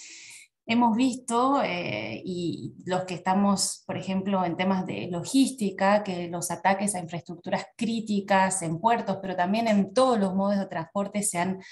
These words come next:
multiplicado en los últimos años. Esta tendencia justamente se reforzó a partir de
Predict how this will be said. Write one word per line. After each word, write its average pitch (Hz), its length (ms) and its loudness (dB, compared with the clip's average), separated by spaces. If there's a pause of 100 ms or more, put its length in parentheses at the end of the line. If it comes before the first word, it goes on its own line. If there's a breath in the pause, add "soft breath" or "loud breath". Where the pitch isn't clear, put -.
(180 loud breath)
multiplicado 196 1040 2
en 180 160 -2
los 165 200 -8
últimos 165 480 -2
años. - 640 -8
Esta 180 600 0
tendencia 190 420 0
justamente 190 640 -2
se 156 340 0
reforzó 165 540 -4
a 175 100 2
partir 160 360 -4
de 160 260 -2